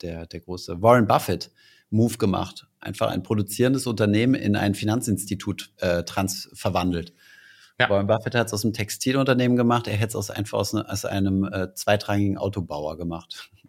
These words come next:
Speaker 1: <laughs> Scherz beiseite, sonst kriegen wir hier Ärger mit unseren Sch-,
Speaker 2: Ein
Speaker 1: sch-,
Speaker 2: Autobauer, der
Speaker 1: schwäbischen
Speaker 2: hier
Speaker 1: Zuhörern.
Speaker 2: regionale Produkte herstellt, ja?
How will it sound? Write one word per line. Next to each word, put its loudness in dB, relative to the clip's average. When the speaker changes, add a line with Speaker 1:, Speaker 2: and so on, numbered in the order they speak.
Speaker 1:
<laughs> -20
Scherz -8
beiseite, -10
sonst -20
kriegen -10
wir -6
hier -6
Ärger -6
mit -6
unseren -8
Sch-, -2
Speaker 2:
Ein 0
Speaker 1:
sch-, -8
Speaker 2:
Autobauer, 6
der 4
Speaker 1:
schwäbischen 0
Speaker 2:
hier 6
Speaker 1:
Zuhörern. 6
Speaker 2:
regionale 6
Produkte -6
herstellt, -8
ja? -4